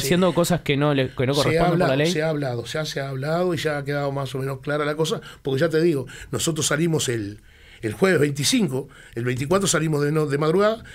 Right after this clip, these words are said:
Speaker 2: y llegamos el veinticinco a Salto y ya no estaban más. Ya no
Speaker 1: Mm.
Speaker 2: había más control de los milicos. O sea, no había militares.
Speaker 1: Ujú.
Speaker 2: No había militares en frontera.
Speaker 1: Ujú.
Speaker 2: No vimos ninguno. Ni en, ni en Salto, ni en Paysandú, ni en Frevento.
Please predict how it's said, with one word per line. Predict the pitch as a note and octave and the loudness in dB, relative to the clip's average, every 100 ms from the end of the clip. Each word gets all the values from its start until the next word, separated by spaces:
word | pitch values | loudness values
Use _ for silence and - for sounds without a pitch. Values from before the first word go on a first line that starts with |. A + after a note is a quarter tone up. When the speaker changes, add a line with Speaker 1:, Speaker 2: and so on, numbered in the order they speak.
| - - - | -18 -18 -14
Speaker 2:
y | - | -6
llegamos | C#3+ D#3 D#3+ - | -2 0 0 0
el | D3 | 0
veinticinco | C#3+ C3+ F3 E3+ D#3 | 0 0 0 0 0
a | |
Salto | - F3 E3+ G#3+ | 0 -2 -4 -6
y | |
ya | E3+ D3 | -2 -2
no | D3 | -2
estaban | B2 A#2+ A#2+ A2+ | -4 -4 -4 -6
más. | - - - _ _ - - | -12 -20 -20 _ _ -20 -6
Ya | B2+ | -2
no | C3 | 0
Speaker 1:
Mm. | |
Speaker 2:
había | B2 B2 | 0 -2
más | A2+ - | -6 -8
control | A#2+ G#2 G2 | -10 -10 -12
de | G2 | -12
los | F#2 | -14
milicos. | E2 - - - | -18 -20 -20 -12
O | A2 | -8
sea, | A2+ G2 - - | -8 -8 -12 -6
no | |
había | C3 B2+ | -2 -2
militares. | A2 F2+ E2+ - - - - | -4 -10 -16 -20 -20 -20 -10
Speaker 1:
Ujú. | C3 B2 B2 B2 | -6 -6 -6 -8
Speaker 2:
No | B2 | -4
había | A#2+ A2 | -4 -4
militares | G#2+ G2 G#2 - | -8 -12 -14 -12
en | - | -12
frontera. | - - - - - | -14 -16 -20 -20 -10
Speaker 1:
Ujú. | B2+ B2 B2 - | -6 -6 -8 -12
Speaker 2:
No | F2+ | -10
vimos | F2+ G2+ - | -10 -10 -14
ninguno. | D#2+ - - - - | -18 -18 -20 -20 -18
Ni | G#2+ G2+ | -12 -10
en, | G2 - - - - - - | -10 -16 -20 -20 -20 -20 -6
ni | D#3 G#3 | 2 4
en | F3+ C#3 B2 G#2+ G2+ - | 4 2 -2 -6 -10 -6
Salto, | - E3+ F#3 F#3 A#3 - | 2 4 4 -4 -14 -8
ni | - D3 | 0 0
en | B2+ | 2
Paysandú, | A#2+ - C3 B2+ C#3 | -2 -4 -4 -2 -2
ni | |
en | C#3 | -2
Frevento. | G2 - - - | -4 -10 -14 -18